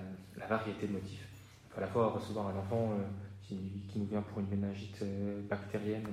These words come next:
grave, donc une infection, euh, de l'enveloppe entourant le cerveau et la moelle, euh, spinale,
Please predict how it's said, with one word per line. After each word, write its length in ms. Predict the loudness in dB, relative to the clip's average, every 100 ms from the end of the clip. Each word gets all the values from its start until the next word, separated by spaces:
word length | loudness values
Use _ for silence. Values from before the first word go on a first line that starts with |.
| -2
grave, 280 | -2 0 0 -2
donc 220 | -6 -4
une 80 | -4
infection, 400 | 0 -2 0 0
euh, 720 | 0 -2 -8 -14 -18 -4 0
de 0 |
l'enveloppe 420 | 2 2 2 -2
entourant 260 | -4 -4 -6
le 60 | -4
cerveau 340 | -2 -2 -2 -6 -12 -18 -20 -8
et 80 | -4
la 100 | -2
moelle, 180 | 0 0
euh, 140 | 0 -2 -6 -10 -12 -14 -18 -20 -16
spinale, 360 | -4 0 0